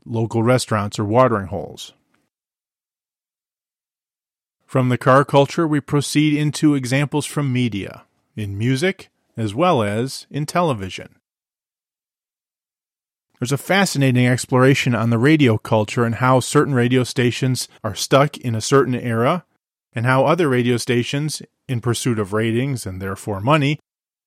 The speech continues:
will change their formats and adjust their music to reach the age group that they're looking for. So, whereas a few years ago they were looking for a demographic that grew up in the seventies, now they've shifted, and now they're looking for the demographic that grew up in the eighties,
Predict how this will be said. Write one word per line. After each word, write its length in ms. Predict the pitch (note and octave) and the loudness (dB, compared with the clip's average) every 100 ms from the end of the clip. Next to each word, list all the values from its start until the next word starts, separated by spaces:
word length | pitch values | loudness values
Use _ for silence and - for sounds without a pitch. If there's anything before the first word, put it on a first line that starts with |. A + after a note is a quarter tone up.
| _ | _
will 120 | D3+ | -2
change 380 | D3 - E3+ E3+ | 0 0 0 2
their 140 | D3+ F#3 | 2 0
formats 720 | - B2 A2+ A2+ B2+ - - _ _ | 2 2 2 0 -2 -4 -10 _ _
and 180 | - C#3+ | -4 0
adjust 440 | D3 A#2+ D#3 D3+ - | 0 0 0 0 0
their 140 | D3 | 2
music 500 | C3 B2+ C3+ C3 - _ _ | 4 2 0 -4 -12 _ _
to 120 | - A#2+ | -6 -2
reach 360 | A2+ G3 - | 0 0 -2
the 100 | F3 - | -4 0
age 260 | E3 C3+ | 2 2
group 200 | - D3 | 2 0
that 120 | - A#2 | -2 -2
they're 120 | B2 | 0
looking 340 | C3 C#3 A2+ | 0 -2 -4
for. 420 | - G#2 - - _ _ _ _ _ | -6 -10 -10 -16 _ _ _ _ _
So, 340 | - A2+ G#2+ G#2+ G#2 G#2+ | -6 -2 0 0 -2 -4
whereas 420 | G#2+ A2 A2 G#2+ | -4 -2 -2 -4
a 40 | |
few 180 | - C3 | -4 0
years 260 | A#2+ C3 B2+ | 2 2 0
ago 300 | A#2 B2+ C#3+ | 2 2 2
they 100 | A#2+ | 2
were 100 | A2 | 0
looking 240 | A#2 B2 | -2 -6
for 160 | - A#2 | -2 -2
a 60 | |
demographic 720 | G#2 A#2 A2+ G#2+ A2+ C3+ A#2 | -2 -2 -2 -2 -2 -2 -4
that 220 | - A2 - _ | -4 -4 -6 _
grew 160 | A#2+ A#2 | -4 -4
up 120 | A2 | -2
in 60 | G#2+ | -6
the 80 | |
seventies, 680 | G#2 - A#2 C3 E3 G#3+ - - _ _ _ _ _ | -6 -4 -2 -2 -4 -6 -10 -18 _ _ _ _ _
now 200 | - G3 | -6 -2
they've 200 | F#3+ F#3+ | 0 -2
shifted, 460 | - G3+ G3 - E2+ | 0 -2 -2 -4 -10
and 120 | G2+ | -10
now 140 | G#2 A2 | -8 -4
they're 140 | A2+ | -4
looking 220 | A2+ B2+ | -4 -4
for 100 | A#2 | -4
the 100 | A#2+ | -4
demographic 600 | A2+ B2 A2+ A#2+ B2 C3+ | -2 -2 -2 -2 -2 -6
that 140 | - A2 | -8 -6
grew 180 | C3 C#3+ | -2 -2
up 140 | C#3+ | -2
in 80 | D3 | -4
the 100 | D3 | -2
eighties, 560 | E3+ C#3+ F#2 - - | 0 -2 -4 -16 -20